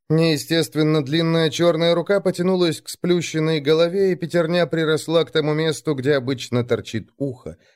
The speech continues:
Затем, судя по движениям, то ли поковырялась в носу, то ли почесала бровь.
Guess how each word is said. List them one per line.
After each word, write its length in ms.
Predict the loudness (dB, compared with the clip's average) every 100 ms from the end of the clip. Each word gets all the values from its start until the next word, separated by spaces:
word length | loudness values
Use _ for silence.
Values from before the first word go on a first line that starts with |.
| _ _ _ _
Затем, 500 | 0 2 2 0 0
судя 240 | 0 0 2
по 120 | 2
движениям, 680 | 0 0 2 2 0 0 -2
то 220 | 0 2
ли 100 | 2
поковырялась 800 | 0 0 0 2 2 0 -2 -2
в 100 | -2
носу, 460 | 0 -2 -2 -4
то 160 | 2 2
ли 100 | 2
почесала 680 | -2 -4 -6 0 2 2 0
бровь. 520 | -2 -2 -4 -6